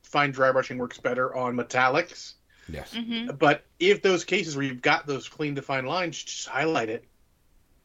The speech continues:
Speaker 1: But we're getting, I mean, we haven't even gotten to the topic yet.
Speaker 2: No, but, I mean, that, but that's
Speaker 3: We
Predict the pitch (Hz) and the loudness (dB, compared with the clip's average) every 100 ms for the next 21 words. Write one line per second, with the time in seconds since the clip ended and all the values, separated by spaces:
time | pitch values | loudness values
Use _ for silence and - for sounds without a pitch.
0 | _ _ _ _ _ _ _ _ _ _ | _ _ _ _ _ _ _ _ _ _
1 | _ _ - 123 - - - - _ _ | _ _ -4 -4 -6 -18 -20 -20 _ _
2 | - 170 180 156 147 - - 117 113 117 | 4 6 6 4 0 -6 -14 -10 -6 -2
3 | 127 131 131 151 - 127 120 123 117 117 | -2 0 2 2 0 -6 -6 -4 -4 -6
4 | 113 110 - 131 202 156 160 160 156 151 | -10 -10 -4 8 10 10 10 8 6 6
5 | 160 - 151 147 165 427 | 4 4 2 4 4 2